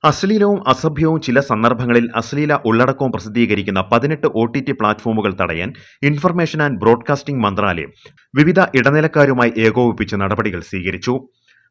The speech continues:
പത്തൊൻപത് വെബ്സൈറ്റുകൾ, പത്ത് ആപ്പുകൾ, ഈ പ്ലാറ്റ്ഫോമുകളുമായി ബന്ധപ്പെട്ട അൻപത്തിയേഴ് സോഷ്യൽ മീഡിയ അക്കൗണ്ടുകൾ ഇന്ത്യയിൽ പൊതുജനങ്ങൾക്ക് ലഭ്യമാകുന്നത് നിർത്തിവച്ചിരിക്കുന്നുവെന്ന് Information and Broadcasting മന്ത്രാലയം ഔദ്യോഗിക പ്രസ്താവനയിൽ പറഞ്ഞു.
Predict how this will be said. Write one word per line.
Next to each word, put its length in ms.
പത്തൊൻപത് 560
വെബ്സൈറ്റുകൾ, 680
പത്ത് 360
ആപ്പുകൾ, 420
ഈ 80
പ്ലാറ്റ്ഫോമുകളുമായി 840
ബന്ധപ്പെട്ട 420
അൻപത്തിയേഴ് 680
സോഷ്യൽ 440
മീഡിയ 360
അക്കൗണ്ടുകൾ 600
ഇന്ത്യയിൽ 360
പൊതുജനങ്ങൾക്ക് 680
ലഭ്യമാകുന്നത് 680
നിർത്തിവച്ചിരിക്കുന്നുവെന്ന് 1160
Information 480
and 140
Broadcasting 640
മന്ത്രാലയം 540
ഔദ്യോഗിക 500
പ്രസ്താവനയിൽ 760
പറഞ്ഞു. 280